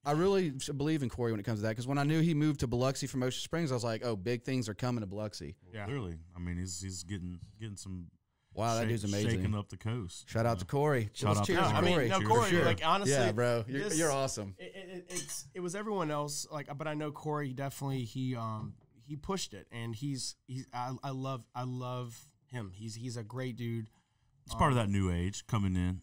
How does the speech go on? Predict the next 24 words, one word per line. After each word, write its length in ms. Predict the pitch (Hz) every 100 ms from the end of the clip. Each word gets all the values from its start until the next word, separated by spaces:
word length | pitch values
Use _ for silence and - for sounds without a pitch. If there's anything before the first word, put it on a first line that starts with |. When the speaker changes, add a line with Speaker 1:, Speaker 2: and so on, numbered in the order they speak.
| -
Speaker 2:
you 120 | 104
know, 60 | 98
Speaker 3:
Absolutely. 360 | 185 185 190
Speaker 1:
And 100 | 139
we'll 100 | 127
Speaker 2:
and 60 | 135
Speaker 1:
plug, 220 | 147 147 135
uh, 120 | 123
Making 320 | 120 127 123
Groceries 400 | 117 120 - 104
for 100 | 104
them. 260 | 98 98 98
Speaker 2:
Yeah, 220 | 95 98
for 160 | 87 87
sure. 340 | - 95 101 87
Lauren 240 | 92 90
just 140 | 87 -
started 320 | 90 92 87
that 160 | 92 110
Speaker 1:
Yeah, 60 | 107
Speaker 2:
up 60 | 101
this 100 | 117
Speaker 1:
and 100 | 110
Speaker 2:
year. 180 | 98